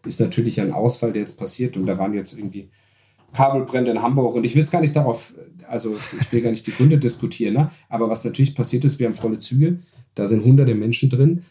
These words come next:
Wenn ich da eine Verzögerung von zwei Stunden, ähm, produziere, ja, dann ist das was, was halt viele hundert Menschen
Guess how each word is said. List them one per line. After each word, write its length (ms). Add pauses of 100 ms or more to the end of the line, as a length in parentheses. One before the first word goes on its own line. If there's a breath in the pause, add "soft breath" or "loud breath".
(100)
Wenn 120
ich 120
da 80
eine 80
Verzögerung 640
von 120
zwei 200
Stunden, 520
ähm, 380
produziere, 640 (320 loud breath)
ja, 380 (100)
dann 160
ist 220
das 160
was, 180
was 160
halt 140
viele 360
hundert 280
Menschen 560